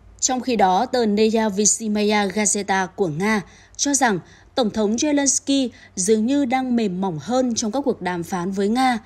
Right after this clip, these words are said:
Ngoài việc để ngỏ khả năng đàm phán với Moscow thông qua bên trung gian, ông Zelensky mới đây nói rằng Tổng thống Putin có thể được mời tham dự hội nghị thượng đỉnh hòa bình tiềm năng lần thứ hai.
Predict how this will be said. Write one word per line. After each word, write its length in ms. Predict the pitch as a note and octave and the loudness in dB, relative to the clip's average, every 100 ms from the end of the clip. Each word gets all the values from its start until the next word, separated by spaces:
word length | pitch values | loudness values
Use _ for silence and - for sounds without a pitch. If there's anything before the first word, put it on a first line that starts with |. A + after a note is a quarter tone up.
| - - - - | -14 -20 -20 -12
Ngoài 240 | A3+ A#3 A3+ | -2 0 0
việc 280 | G3+ G#3+ G3 | 2 0 2
để 140 | G#3+ | -2
ngỏ 300 | E3 G3 D#3+ | 0 -2 -2
khả 200 | D3 F#3 | -4 -8
năng 340 | D#3+ A3+ A3 | -4 -4 -2
đàm 180 | G3+ F#3+ | -2 -2
phán 260 | E3+ F3 F#3 | -4 -4 -4
với 120 | G3+ | -2
Moscow 640 | A3 C4+ - G#3+ G3 G#3+ G3 - - - | 0 0 0 -2 0 0 0 -8 -20 -8
thông 180 | A#3 A3 | -4 -2
qua 120 | A3 | 0
bên 160 | G#3 | 0
trung 180 | F#3 A3 | -2 -2
gian, 260 | G3 G#3+ G3+ - - - | 0 0 0 -6 -20 -6
ông 220 | - G3+ | -2 -2
Zelensky 760 | G3 F#3+ G3 F#3+ - A3 G3+ F#3 | 0 -2 0 -2 -2 -4 -2 -2
mới 160 | F#3 | -2
đây 240 | F#3+ B3+ A3 - - | 0 0 -2 -8 -10
nói 220 | G3 G3 | -2 -2
rằng 260 | A3 D4 G#3+ - - - | 0 -2 -2 -6 -16 -6
Tổng 140 | A#3+ | -4
thống 180 | F3 A3 | -2 -4
Putin 540 | A3 C#4+ - C#4 C#4 | -2 -4 0 0 0
có 260 | A#3+ - G3 | -4 -8 -6
thể 200 | D#4+ C4 | -4 -4
được 200 | D3+ D3+ | -4 -4
mời 240 | E3+ F3+ | -4 -2
tham 200 | E3+ G#3 | -2 -4
dự 200 | G3+ G#3 | 0 0
hội 200 | D#3 G3 | 0 -4
nghị 160 | E3 F#3+ - | -2 -6 -4
thượng 200 | A3 F#3+ | -4 0
đỉnh 160 | F#3 C#3+ | -2 -2
hòa 140 | F3+ | -6
bình 240 | F3 F#3+ E3 - - - | 0 2 0 -8 -14 0
tiềm 220 | G#3+ G3+ | 2 2
năng 300 | A#3 A#3+ G3+ | -2 -2 -2
lần 120 | F#3 | -2
thứ 80 | E3 | -4
hai. 300 | G3+ A#3+ A3+ | -4 -2 -4